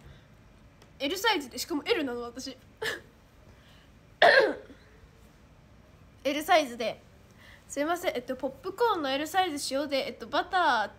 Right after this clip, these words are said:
ーかけてもらって、えっと、あ、お持ち帰りの袋お願いします。これが私の言葉、合言葉。で、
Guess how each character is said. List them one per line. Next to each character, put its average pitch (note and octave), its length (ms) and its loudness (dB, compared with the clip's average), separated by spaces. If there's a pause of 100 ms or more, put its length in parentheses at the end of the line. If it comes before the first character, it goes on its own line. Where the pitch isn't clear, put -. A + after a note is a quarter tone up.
ー - 40 -16
か B3 80 -12
け A#3+ 100 -14
て C4 120 -8
も D#4+ 160 -4
ら E4+ 100 2
っ C#4+ 60 -4
て、 - 200 -8
え A3+ 80 -4
っ - 60 -16
と、 - 180 -8
あ、 C4 100 -6
お B3+ 60 -10
持 C#4+ 120 -6
ち - 100 -14
帰 E4 80 -2
り D#4+ 100 -2
の E4+ 80 -6
袋 E4 240 2
お B3 60 2
願 A#3 180 0
い B3 40 -2
し A#3+ 120 -12
ま G#3+ 140 -6
す。 - 140 -16
こ - 140 -8
れ C#4+ 120 -2
が E4+ 100 0
私 C4+ 320 -6
の D4 240 -4 (680)
言 C4 100 -10 (120)
葉、 A3 180 -10
合 A3 60 -4
言 B3 80 -4
葉。 A3 340 -14 (1500)
で、 - 160 -6